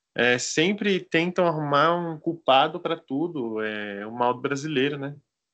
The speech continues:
Não só no futebol, na vida. Você sempre, nunca, é, aceita uma derrota, sempre quer colocar a culpa em alguém, e quando você não acha, você bota em você mesmo. Então, acho que, é, não dá pra pedir pra torcedor pe-, mudar o jeito de pensar,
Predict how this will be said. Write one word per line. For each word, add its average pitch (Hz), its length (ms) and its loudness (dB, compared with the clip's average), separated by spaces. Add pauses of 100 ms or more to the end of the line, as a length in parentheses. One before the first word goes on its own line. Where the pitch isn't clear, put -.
(160)
Não 143 160 2
só 175 180 2
no 165 80 0
futebol, 147 340 -2
na 143 100 0
vida. 135 400 -4
Você 117 200 -8
sempre, 160 540 -2
nunca, 156 500 0 (380)
é, 117 460 2
aceita 139 580 2
uma 139 140 0
derrota, 131 520 -4
sempre 143 400 -8
quer - 120 -8
colocar 151 280 0
a 143 40 -8
culpa 139 280 -6
em 160 60 -2
alguém, 147 540 -6 (480)
e - 100 -14
quando 151 260 2
você 160 200 0
não 156 100 2
acha, 151 240 2
você 170 100 -6
bota 156 220 -2
em 160 60 -8
você 156 180 -8
mesmo. 131 380 -6 (140)
Então, 127 260 -4
acho 131 260 -6
que, 135 440 -6 (600)
é, 117 300 2
não 139 220 -4
dá 139 140 8
pra 156 100 0
pedir 135 200 -8
pra 135 100 -6
torcedor 127 480 -4
pe-, 120 220 -8
mudar 117 360 0
o 120 60 -2
jeito 117 220 -8
de 117 80 -20
pensar, 113 580 -8